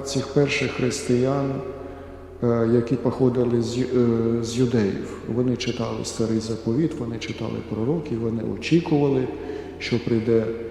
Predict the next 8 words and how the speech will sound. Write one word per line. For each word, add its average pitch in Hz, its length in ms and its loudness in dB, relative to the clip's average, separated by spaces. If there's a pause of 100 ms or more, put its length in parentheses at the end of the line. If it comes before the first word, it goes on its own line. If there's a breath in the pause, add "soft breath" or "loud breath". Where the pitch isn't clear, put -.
(220)
Месія 151 640 6
обіцяний, 131 800 4
що 117 180 0
він 120 220 4
має 113 260 2
бути 113 280 -2
таким, 113 380 -2
таким 107 380 -4